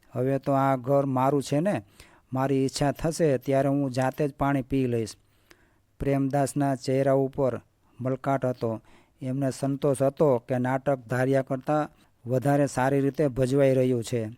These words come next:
તેમણે વિચાર્યું કે તેમનો આ હળવો ડોઝ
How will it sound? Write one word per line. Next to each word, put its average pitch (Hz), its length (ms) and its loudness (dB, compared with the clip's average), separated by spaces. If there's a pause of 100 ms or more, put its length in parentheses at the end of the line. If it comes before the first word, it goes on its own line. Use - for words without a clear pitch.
(340)
તેમણે 135 300 0
વિચાર્યું 139 560 2
કે 127 320 0
તેમનો 135 420 -2
આ 135 300 0
હળવો 131 300 0 (300)
ડોઝ 127 340 -2